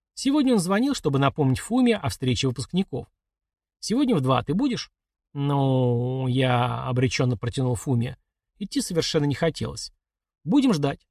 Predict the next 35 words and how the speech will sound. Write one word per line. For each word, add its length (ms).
добавил 420
Тадаси, 500
и 40
у 100
Фуми 320
не 120
повернулся 520
язык 320
отказать. 460
Он 200
нехотя 320
пообещал 480
прийти. 460
Попрощавшись 720
и 40
повесив 440
трубку, 340
Фуми 320
отправился 520
в 100
ванную. 440
Чистя 340
перед 200
зеркалом 440
зубы, 320
он 100
думал 220
о 80
том, 160
как 160
бы 100
избежать 460
сегодняшней 480
встречи 340
выпускников. 640